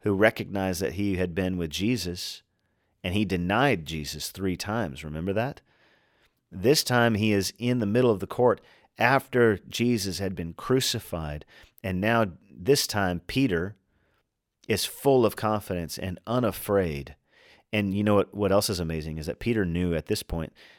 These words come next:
that at some point he was going to be crucified because Jesus had told him that that was what was gonna happen. He was gonna be crucified at some point.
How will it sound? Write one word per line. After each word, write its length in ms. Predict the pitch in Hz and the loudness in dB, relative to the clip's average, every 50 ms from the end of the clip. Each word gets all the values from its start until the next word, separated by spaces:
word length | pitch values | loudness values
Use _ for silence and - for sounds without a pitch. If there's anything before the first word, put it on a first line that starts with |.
| _ _ _ | _ _ _
that 300 | - 101 101 95 - - | -4 0 0 0 0 -2
at 160 | - 95 - | -6 -6 -4
some 280 | - - - 117 113 107 | -4 0 0 0 0 0
point 260 | - - 113 101 - | -2 -2 -2 -2 -2
he 260 | - - - 113 110 | -6 -4 0 0 2
was 160 | 104 95 90 - | 2 2 0 0
going 200 | - 104 95 87 | 0 0 0 0
to 80 | 80 | -2
be 80 | 73 78 | -4 -8
crucified 640 | - - 107 98 92 - 92 85 - 78 76 - _ | -8 -6 -4 -4 -2 -4 -6 -6 -6 -6 -8 -6 _
because 300 | - 85 - 90 85 71 | -12 -6 -4 -4 -6 -4
Jesus 400 | 69 82 92 92 82 85 80 - | -2 -2 -2 -2 -2 -2 -4 -4
had 200 | - 80 78 - - _ | -4 -6 -8 -10 -14 _
told 280 | - 101 95 98 90 | 0 2 2 2 0
him 200 | 87 73 67 62 _ _ - - - - _ | -2 -8 -10 -12 _ _ -20 -20 -20 -14 _
that 140 | - 87 69 | -8 -2 2
that 200 | 104 92 - 90 | 2 2 2 0
was 160 | 85 80 - | -4 -4 -4
what 100 | 87 71 | -4 -4
was 100 | 78 76 | -4 -6
gonna 160 | - 80 76 | -6 -8 -8
happen. 300 | 73 82 87 - - 67 | -6 -8 -8 -8 -10 -14
He 160 | 67 - 92 | -8 -4 -4
was 120 | 98 95 - | -4 -2 -2
gonna 120 | - 80 | -4 -6
be 60 | 73 | -6
crucified 500 | 69 - - 90 - - 78 - 78 71 | -8 -8 -6 -6 -6 -8 -8 -8 -8 -8
at 100 | 69 - | -8 -8
some 140 | - - 76 | -8 -10 -10
point. 240 | 67 - 80 - - | -12 -12 -16 -16 -16